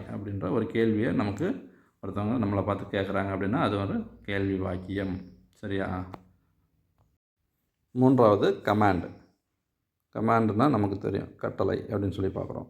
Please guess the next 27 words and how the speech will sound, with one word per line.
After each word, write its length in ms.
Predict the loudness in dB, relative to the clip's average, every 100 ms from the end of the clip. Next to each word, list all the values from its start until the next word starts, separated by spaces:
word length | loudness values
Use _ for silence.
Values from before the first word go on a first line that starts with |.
| _
அப்போ 360 | _ -8 -6 -2
"Close 300 | 6 6 6
the 80 | 2
gate." 380 | 6 8 8 6 -4 -16 _ _ _ _ _
கதவை 440 | 2 6 6 6
மூடு. 680 | 4 4 8 8 8 4 -6 -16 _ _ _ _ _ _ _ _ _
அப்போ 440 | -12 -6 -6 -6 0
நம்மளை 240 | 4 6
பார்த்து 640 | 6 6 4 2 0 -10 _ _ -12
ஒருத்தவங்க 200 | -2 -2
சொன்னாலும் 360 | 0 2 2 4
சரி, 180 | 4 4
இல்லை 220 | 4 2
நாம 380 | 4 4 4 2
யாருக்கிட்டையாவது 840 | 2 4 4 4 4 4 2 -4 -16 _
"கதவை 360 | 0 4 6 6
மூடு" 420 | 4 4 6 4
அப்படின்னு 200 | 2 0
சொன்னாலும் 380 | 0 2 2 2
அது 180 | 2
வந்து 300 | 2 2 0
ஒரு 180 | 0 -2
கட்டளை 400 | -2 -2 2 4
வாக்கியம். 680 | 4 2 0 0 0 0 -6 -16 _ _ _ _ _
சரியா? 480 | _ -6 -2 0 -2 -6 -16 _ _ _ _ _ _ _ _
அடுத்தது 440 | -8 0 2 2 0
"Don't 440 | 2 6 6 4